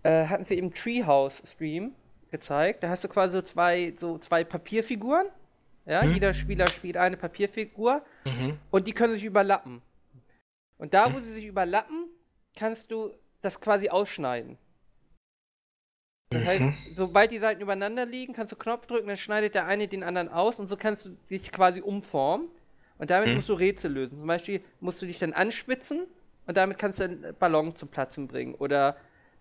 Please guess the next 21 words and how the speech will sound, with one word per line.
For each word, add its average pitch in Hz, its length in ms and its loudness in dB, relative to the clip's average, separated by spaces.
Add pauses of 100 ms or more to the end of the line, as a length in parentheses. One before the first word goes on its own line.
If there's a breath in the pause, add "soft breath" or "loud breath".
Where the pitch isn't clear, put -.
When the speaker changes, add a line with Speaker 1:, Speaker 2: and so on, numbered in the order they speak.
(120)
Speaker 1:
äh, 143 320 4 (160)
du 160 80 0
musst 175 260 -6
irgendwie 170 240 0
eine 160 160 2
Kuhle 226 400 4
in 202 160 -2
dich 196 180 -14
reinschnitzen, 196 560 -4
damit 180 220 -6
du - 20 -2
einen 165 80 -6
Ball 143 220 2
fangen 131 240 -10
kannst 120 280 -12
oder 107 160 -12
so. - 120 -20 (180)
Das - 140 -6
sah 180 340 -4
sehr, 175 200 2
sehr 143 120 -2